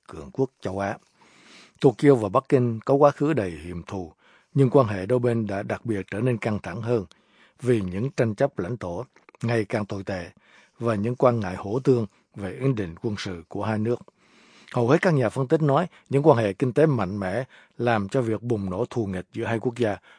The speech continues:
khó xảy ra. Tuy nhiên, phát biểu với các phóng viên ngày hôm qua, Thủ tướng Abe chỉ ra rằng những quan hệ kinh tế chặt chẽ giữa Anh và Đức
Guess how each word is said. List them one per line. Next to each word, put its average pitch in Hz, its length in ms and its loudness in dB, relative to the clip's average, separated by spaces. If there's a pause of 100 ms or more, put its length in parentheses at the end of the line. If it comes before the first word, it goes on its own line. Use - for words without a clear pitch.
(100)
khó 139 220 4
xảy 110 200 -2
ra. 110 280 -4 (520)
Tuy 147 140 8
nhiên, 139 200 8
phát - 200 2
biểu 110 140 -2
với 131 120 0
các 143 180 0
phóng 156 180 2
viên 123 300 2
ngày 95 180 -4
hôm 104 180 -10
qua, 104 220 0 (340)
Thủ 120 140 -6
tướng 151 180 2
Abe 127 380 2
chỉ 110 240 -4
ra 143 120 6
rằng 98 240 -2 (340)
những 139 180 2
quan 139 120 8
hệ 104 160 0
kinh 127 200 0
tế 131 280 2
chặt 110 140 4 (120)
chẽ 98 220 -4
giữa 135 180 2
Anh 131 220 -2
và 87 140 -8
Đức 127 160 0